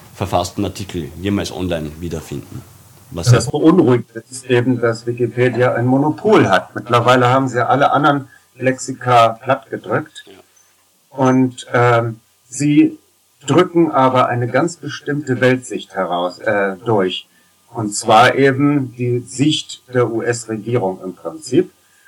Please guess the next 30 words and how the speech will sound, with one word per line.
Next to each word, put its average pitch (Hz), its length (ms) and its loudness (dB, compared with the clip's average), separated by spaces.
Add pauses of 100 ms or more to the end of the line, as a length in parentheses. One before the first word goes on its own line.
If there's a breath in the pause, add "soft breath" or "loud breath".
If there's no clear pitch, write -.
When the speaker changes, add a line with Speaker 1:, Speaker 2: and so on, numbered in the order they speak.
(180 soft breath)
Speaker 2:
Und, 120 520 0
ähm, 117 480 2
das 120 240 0
wird 135 260 0
immer 127 280 2
wieder 110 300 -2 (440)
deutlicher, 117 800 0 (500 soft breath)
äh, 110 320 0 (140)
an 127 240 -2
verschiedenen 139 800 2 (580)
Kleinigkeiten. 110 600 0
Ich 135 80 4
habe 151 100 2
mal 147 120 4
den 135 160 2
Artikel 143 460 -2
über 120 220 2
die 110 60 -4
Bombardierung 117 800 2
von 120 180 -4
Dresden 110 560 -4
mir 95 120 -2
angeguckt. 110 640 -4
Dort 123 280 -2 (400 loud breath)
wird 135 240 0
behauptet, 127 880 2
dass, 110 440 -6
äh, - 760 -10
<clears throat> 160 380 4
dort, 120 340 2